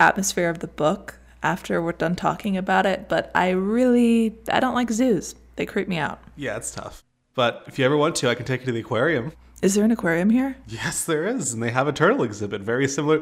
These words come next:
Speaker 2: They literally have oyster catchers on it, just like the one in the book.
Speaker 1: Oh, God.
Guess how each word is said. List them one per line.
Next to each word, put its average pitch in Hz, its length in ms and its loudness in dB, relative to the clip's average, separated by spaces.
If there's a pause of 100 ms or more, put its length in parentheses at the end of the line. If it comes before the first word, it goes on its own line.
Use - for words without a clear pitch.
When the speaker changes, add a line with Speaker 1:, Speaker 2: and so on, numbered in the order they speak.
(200)
Speaker 2:
They 151 80 0
literally 185 320 4
have 185 180 6
oyster 143 340 2
catchers 117 400 -4
on 113 140 0
it, 123 100 0
just 131 200 -6
like 139 140 -4
the 143 80 -2
one 139 180 -2
in 139 100 -2
the 139 60 -2
book. 139 420 -4 (240)
Speaker 1:
Oh, 202 200 2
God. 156 400 0